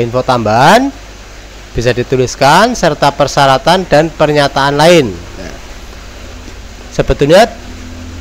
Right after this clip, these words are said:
pengisiannya tinggal diisi aja, sangat mudah sekali. Kemudian se-, setelah selesai, kita klik next. Nah, namun jika teman-teman ingin melihat video lengkapnya,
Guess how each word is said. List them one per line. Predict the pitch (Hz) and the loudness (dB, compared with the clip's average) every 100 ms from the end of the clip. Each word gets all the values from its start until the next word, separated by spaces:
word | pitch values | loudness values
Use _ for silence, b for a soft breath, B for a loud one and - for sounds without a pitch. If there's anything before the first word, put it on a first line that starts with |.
| - | -2
pengisiannya | 185 180 185 - 208 240 170 175 | 2 4 4 6 4 6 6 6
tinggal | 190 156 139 | 4 4 4
diisi | 139 135 156 | 4 4 6
aja, | 135 - 165 | 4 6 6
sangat | 220 180 156 147 139 | 6 4 6 4 2
mudah | 156 143 139 | 2 4 4
sekali. | 123 123 117 147 214 220 | 2 2 2 4 2 2
Kemudian | 165 131 143 151 | -2 0 0 -2
se-, | 156 139 135 | -2 -4 -4
setelah | - - 147 - 220 196 | -4 0 0 4 6 6
selesai, | 180 147 - 160 | 4 4 4 2
kita | 170 160 156 | 2 0 0
klik | 170 180 - | 0 -2 2
next. | 185 - - | 2 0 -10
Nah, | - - - B B B B | -12 -12 -14 B B B B
namun | 160 220 | 2 4
jika | 220 170 165 160 - - B B - | 4 4 6 6 2 -8 B B -4
teman-teman | 180 175 175 180 185 | 2 4 4 4 4
ingin | 180 180 180 180 180 | 6 4 4 2 0
melihat | 170 185 240 202 | 0 4 4 4
video | 190 - 147 | 2 4 4
lengkapnya, | 135 135 202 208 139 117 175 | 4 4 2 4 4 4 2